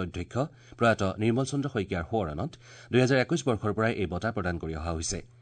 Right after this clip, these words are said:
উল্লেখযোগ্য যে অন্বেষা গোস্বামী আমাৰ দৰঙৰ সংবাদদাতা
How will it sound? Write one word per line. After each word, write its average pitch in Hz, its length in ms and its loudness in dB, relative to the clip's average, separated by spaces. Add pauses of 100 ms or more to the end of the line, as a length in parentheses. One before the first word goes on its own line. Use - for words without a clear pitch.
(200)
উল্লেখযোগ্য 92 340 0 (120)
যে 113 80 2 (460)
অন্বেষা 139 320 2
গোস্বামী 117 400 -2
আমাৰ 104 180 -2
দৰঙৰ 123 320 0
সংবাদদাতা 95 440 -2